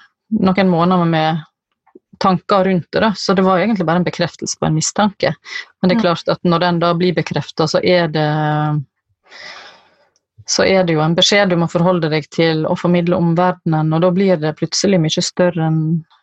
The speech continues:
Speaker 1: enn det du har på en måte lullet deg inn i ditt eget hode,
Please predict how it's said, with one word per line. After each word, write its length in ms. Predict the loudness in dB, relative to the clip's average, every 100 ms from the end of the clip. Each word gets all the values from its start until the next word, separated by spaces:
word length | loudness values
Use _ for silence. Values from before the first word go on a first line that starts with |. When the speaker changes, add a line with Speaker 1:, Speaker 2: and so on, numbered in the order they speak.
| 0
Speaker 1:
enn 120 | 2 4
det 220 | 2 2
du 80 | 0
har 160 | 0
på 80 | 0
en 60 | -2
måte 180 | 2 2
lullet 360 | 2 2 2
deg 140 | 0 0
inn 240 | 0 0
i 120 | 0 -2
ditt 200 | -2 0
eget 260 | -2 -4 -4
hode, 400 | 0 2 0